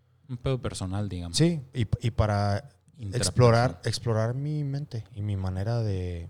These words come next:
Speaker 2: de aguantar o de tomar ese tipo de sustancia, cómo reaccionaba en mí, digamos. Em, pero, ah,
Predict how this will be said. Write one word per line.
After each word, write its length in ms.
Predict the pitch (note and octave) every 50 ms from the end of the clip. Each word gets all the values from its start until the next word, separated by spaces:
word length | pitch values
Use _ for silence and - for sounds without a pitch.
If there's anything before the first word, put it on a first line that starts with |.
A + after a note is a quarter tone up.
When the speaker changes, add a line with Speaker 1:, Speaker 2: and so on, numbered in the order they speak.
| - - -
Speaker 2:
de 560 | F#2 F2+ F2+ F2+ F2+ F2 F2 E2+ E2+ E2+ D#2+ D#2+ - _ _ _ _ _ - _ _ _ _ _ _ _ _ _ - - _
aguantar 680 | - G2 G2 F#2+ F#2 F#2 F2 F2 E2+ - F#2+ G2+ A2 A#2
o 100 | A#2 G#2+
de 480 | G2+ F#2+ F2+ E2+ E2+ E2 D#2+ D#2 D#2 E2+ E2 - - _ _ _ _ _ _ - - -
tomar 480 | - F#2 F#2 F#2 F2+ F2+ F#2 - - - - - - - - _ _ _ _ - _ _ _ _ _ - - _ _ _ _ _ _ - _ _ _ _ _ _
ese 220 | G2 G2 F#2+ - -
tipo 240 | A#2 - - A2
de 40 | G2+
sustancia, 480 | F2+ F#2+ - - A2 A2 A2 - G#2 G2+ -
cómo 320 | - G2 G2+ G#2 G#2+ G#2
reaccionaba 540 | G2+ G2 F#2+ - - G2 E2+ F2 F2+ F2+ F#2
en 120 | F2+ F2+ F#2
mí, 160 | F#2+ F#2+ - - - - - _ _ _ _ _ -
digamos. 440 | F2 F2 F2 E2 E2 - - - - - - - - _ _ _ _ _ - _
Em, 460 | - G2 G2 G2 F#2+ F#2 F2+ F2 - - - - _ _ _ _ - - - _ _ _ _ _ - _
pero, 440 | - A2 A2 A2+ A#2 A#2+ A#2+ - - -
ah, 460 | G2+ G2 F#2+ F#2+ F#2+ F#2 F2+ F2